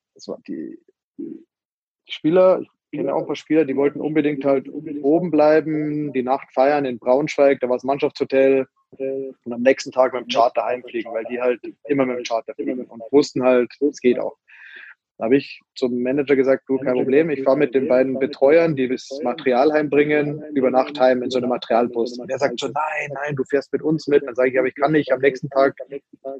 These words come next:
fliegen, weil da bin ich zu spät in München." Dann nimmt er einen Stuhl, steigt auf den Stuhl und sagt so, "Männer, kurz Ruhe, kurz Ruhe" zur Mannschaft. Und die Mannschaft hat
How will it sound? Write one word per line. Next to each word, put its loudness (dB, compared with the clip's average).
fliegen, 2
weil 6
da 0
bin 2
ich -8
zu -4
spät 2
in 0
München." -2
Dann -2
nimmt 2
er 6
einen -4
Stuhl, 2
steigt 0
auf 2
den -2
Stuhl 2
und 0
sagt -4
so, 0
"Männer, -6
kurz -2
Ruhe, 6
kurz 0
Ruhe" 0
zur -2
Mannschaft. -2
Und -12
die -2
Mannschaft 2
hat 4